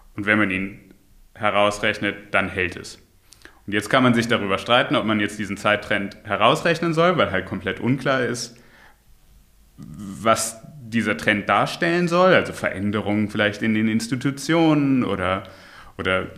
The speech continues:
anderweitige Veränderungen in, in der allgemeinen Kultur oder was auch immer das sein soll. Und ob der überhaupt, äh, ja nicht auch in Teilen von, von Veränderungen in den allgemeinen Einkommen getrieben wird.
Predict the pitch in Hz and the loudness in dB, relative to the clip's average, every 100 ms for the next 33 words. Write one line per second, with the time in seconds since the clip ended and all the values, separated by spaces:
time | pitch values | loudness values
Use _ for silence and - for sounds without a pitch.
0 | - - - 113 131 123 117 117 120 113 | -12 -10 -2 2 4 4 4 2 -2 -2
1 | 110 117 123 113 113 107 107 - 110 98 | -2 0 0 0 -2 -2 -4 -4 -4 -2
2 | 95 107 104 95 95 90 101 - - 190 | -2 -2 -2 -4 -6 -8 -10 -8 0 4
3 | 190 160 113 117 127 131 156 151 117 - | 6 6 4 2 2 2 6 6 4 4
4 | 107 107 110 92 92 - - - - - | 4 4 2 0 -6 -8 -14 -20 -20 -6
5 | 110 107 101 104 117 110 113 110 104 - | -2 0 -2 0 2 4 4 2 0 -2
6 | - - 110 95 - 98 123 113 113 - | -14 -18 -18 -18 -18 -10 -4 0 0 0
7 | 98 123 120 - 117 113 113 110 110 110 | 2 2 0 -4 -2 0 0 0 0 -4
8 | 110 101 - - - 113 104 101 113 107 | -6 -6 -8 -12 -6 -4 -2 0 0 0
9 | 107 104 104 104 92 101 101 101 98 90 | -2 -4 -4 -4 -2 -4 -2 -2 -2 -2
10 | 110 107 90 - - 90 90 - - | -2 -2 -4 -6 -8 -6 -6 -8 -12